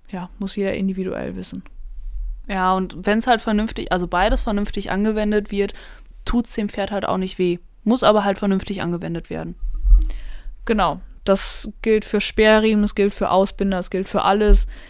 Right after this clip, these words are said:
Speaker 1: Es gehört immer in vernünftige Hände und wenn du einem Pferd wehtun willst, dann kannst du das mit dem Halsring auch machen. Kannst auch mit dem Pferd mit dem Halsring die,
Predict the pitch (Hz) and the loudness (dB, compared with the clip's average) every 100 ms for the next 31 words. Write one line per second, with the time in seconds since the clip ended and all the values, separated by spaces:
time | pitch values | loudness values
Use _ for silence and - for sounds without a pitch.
0 | - - - 202 190 208 226 220 214 202 | -20 -16 2 6 6 6 4 6 6 4
1 | - - 202 196 190 190 214 214 220 202 | -2 -2 0 2 0 0 2 2 2 -2
2 | 190 208 208 214 208 202 196 196 196 190 | -2 0 2 4 2 0 0 0 0 -4
3 | 190 196 196 202 196 208 196 190 190 - | -2 -2 -2 -2 -2 0 0 2 0 -2
4 | 180 180 190 190 196 180 - - - - | -4 -4 -4 -4 -2 -4 -4 -10 -14 -20
5 | - - - - - - 202 180 185 185 | -20 -20 -20 -20 -10 -2 -2 -2 -4 -6
6 | 190 190 180 175 185 185 185 214 196 - | -8 -8 -8 -8 -10 -14 -8 -6 -4 -2
7 | 185 175 190 185 180 180 175 175 - 185 | -4 -2 -4 -2 -4 -4 -4 -4 -4 -6
8 | 175 170 | -4 -6